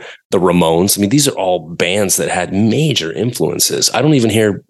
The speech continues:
uh, Mother Love Bone, to be quite frank with you. I mean, it's, it's a major departure from so much of, of, of who these guys were, because when, when you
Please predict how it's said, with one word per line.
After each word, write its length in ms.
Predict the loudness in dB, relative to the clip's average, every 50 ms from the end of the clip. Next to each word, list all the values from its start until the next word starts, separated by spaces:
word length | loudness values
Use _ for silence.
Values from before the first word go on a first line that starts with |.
| -8 -4
uh, 280 | -2 0 0 0 -2 0
Mother 220 | 0 0 2 2
Love 220 | 4 2 2 0 0
Bone, 240 | -4 -4 -4 -8 -12
to 100 | -6 -6
be 100 | -6 -4
quite 240 | -2 -2 -2 0
frank 240 | 0 0 0 0 -2
with 160 | -4 -8 -8
you. 100 | -8 -8 -4
I 80 | -2 0
mean, 120 | 2 2
it's, 140 | 2 0 0
it's 200 | -2 0 0 0
a 60 | -2
major 600 | -2 -2 0 0 2 2 2 2 2 2 0 0
departure 640 | -2 -2 -4 -4 -2 -2 -2 -2 -2 0 0 -2 -2 -4 -10 -12 -12 -12 -12 -14 _ _ 0
from 160 | 0 2 2
so 300 | 2 0 0 0 2 2
much 260 | 4 4 2 2 0
of, 160 | -2 -2 -4 -2
of, 280 | -4 -4 -4 -4 -6 -12 -14 -16 -18 _ _ -2
of 180 | 0 0 0 2
who 140 | 2 4 4
these 200 | 4 4 2 2
guys 220 | 2 2 2 2
were, 200 | 2 2 2 4
because 280 | 2 0 0 0 0 0
when, 140 | 0 -2 -2 -2
when 140 | -4 -4 -2
you 160 | -4 -6